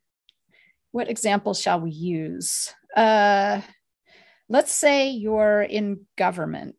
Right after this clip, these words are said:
right? And let's say that you're trying to, uh, re-up the, um, the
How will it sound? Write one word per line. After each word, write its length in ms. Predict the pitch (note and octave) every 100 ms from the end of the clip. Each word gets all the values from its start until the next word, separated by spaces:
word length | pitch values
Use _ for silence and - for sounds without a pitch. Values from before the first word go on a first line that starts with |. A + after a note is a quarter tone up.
| -
right? 280 | G3 F#3 G#3
And 260 | - G3+ G3+
let's 240 | G#3+ -
say 240 | - A3+ G#3+
that 120 | A3
you're 140 | G3 A3+
trying 640 | A3+ - G#3 G#3 G3+ G3+ G3+
to, 680 | - G3+ F#3+ F#3 F#3 F3+ - _
uh, 400 | - - - - - G#3+ G#3+ G3
re-up 560 | G#3+ C4+ C4 - G3 G3+ _ _ -
the, 340 | G3+ G3 G3
um, 520 | F#3 F#3 F3 F3 F3+ - -
the 260 | A3+ G#3+